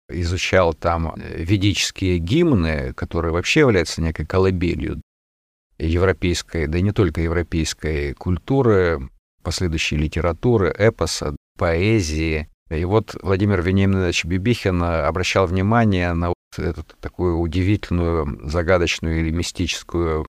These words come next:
зеркальность этих гимнов. Что здесь имеется в виду? Ну вот, э, жрец поёт гимн в честь, э, бога,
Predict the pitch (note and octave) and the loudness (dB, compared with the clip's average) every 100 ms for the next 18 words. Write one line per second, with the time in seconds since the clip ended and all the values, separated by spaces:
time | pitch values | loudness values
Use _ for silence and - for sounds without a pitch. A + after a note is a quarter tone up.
0 | _ - E2 F#2 G#2+ - G#2 E2+ C#2+ D2+ | _ -8 -2 0 0 2 2 2 -2 -6
1 | - - - E2+ - D#2+ E2 F2 D2 C2 | -10 -12 -6 -4 -2 -2 0 0 0 -4
2 | A#1 - _ _ _ _ - - G2 F2+ | -8 -14 _ _ _ _ -4 2 4 4
3 | - F2 E2+ D#2 - D#2 E2 D#2+ D2+ C#2 | 2 0 0 -2 -4 -2 -2 -2 -4 -4
4 | F2 A2 - - E2+ E2 D#2 G2+ G2 - | 2 2 0 -6 -4 -2 2 2 2 0
5 | - F#2 F2+ E2 E2+ A#2+ C#3+ F2+ D2 - | -2 0 0 -2 0 2 2 2 -2 -6
6 | - D#2 - - - D2+ D2 D2+ A#2 A#2+ | -2 -4 -4 -12 -8 -6 -6 0 2 4
7 | E2+ D#2+ | 2 0